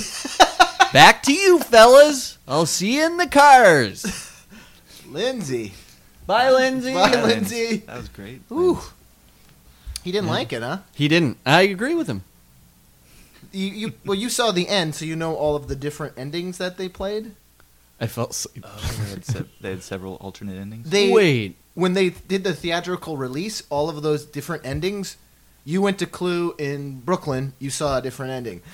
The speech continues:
Speaker 2: I went to Clue in Manhattan, I saw a different ending. You went to Clue in Watertown, different ending.
Speaker 3: That is bullshit, because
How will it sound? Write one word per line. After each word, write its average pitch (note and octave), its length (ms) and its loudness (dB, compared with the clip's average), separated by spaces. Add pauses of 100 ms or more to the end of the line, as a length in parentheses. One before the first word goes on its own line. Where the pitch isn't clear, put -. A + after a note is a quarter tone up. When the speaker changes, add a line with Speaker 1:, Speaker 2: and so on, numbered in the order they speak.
(160)
Speaker 2:
I E3+ 140 4
went F#3+ 180 -2
to F3+ 80 -4
Clue D#3+ 420 -6
in C#3 120 -4
Manhattan, C#3 560 -6 (160)
I A2+ 60 -12
saw C#3+ 200 -6
a C#3 40 -6
different C#3 300 -8
ending. A2+ 380 -12
You D3+ 160 -6
went E3 140 -6
to D#3 80 -14
Clue F#3+ 300 -2
in E3 80 -6
Watertown, E3 680 -8 (160)
different B2+ 300 -10
ending. A2 320 -10
Speaker 3:
That C#3+ 340 -16
is A#2 240 -14
bullshit, A2+ 480 -16
because G#2 320 -10